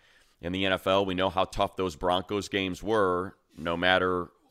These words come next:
who was on the roster. Every time the Chargers went to play him when Fangio was the coach, it was a nightmare. And I dug in a little bit. You open up, it's, so there's two sides to that, right? Mike McDaniel sort of called the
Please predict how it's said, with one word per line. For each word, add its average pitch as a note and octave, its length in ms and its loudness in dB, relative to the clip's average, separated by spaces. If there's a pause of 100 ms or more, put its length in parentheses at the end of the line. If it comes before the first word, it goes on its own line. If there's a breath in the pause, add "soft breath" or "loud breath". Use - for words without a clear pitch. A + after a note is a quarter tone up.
who C#3 160 -2
was G#2+ 200 0
on F#2 200 0
the E2 80 -2
roster. E2+ 560 0
Every F2+ 220 -2
time F2+ 440 0
the - 80 -14
Chargers E2+ 480 -4
went F2 160 -6
to - 80 -16
play G2 260 -2
him E2+ 120 -4
when D#2+ 100 -8
Fangio F2 420 -4
was D#2 140 -10
the - 60 -20
coach, F#2 440 -2 (400 soft breath)
it - 60 -8
was A2+ 140 -2
a B2+ 40 -4
nightmare. E2+ 540 -2 (180)
And E2 400 -4
I E2+ 60 0
dug A2 320 2
in A2+ 120 2
a G2+ 40 2
little G#2 220 0
bit. E2+ 360 -2 (460 soft breath)
You F2 140 -2
open A2 240 0
up, G2+ 160 2
it's, F#2+ 420 -6 (760)
so - 180 -4
there's A#2+ 180 0
two E3 180 -6
sides G2 360 4
to F2 100 -10
that, C#2 280 -6 (180)
right? F#2+ 280 2
Mike G2+ 220 2
McDaniel F#2 480 -2
sort F2+ 240 -4
of D2+ 60 -12 (640)
called F#2 400 0
the E2 400 -6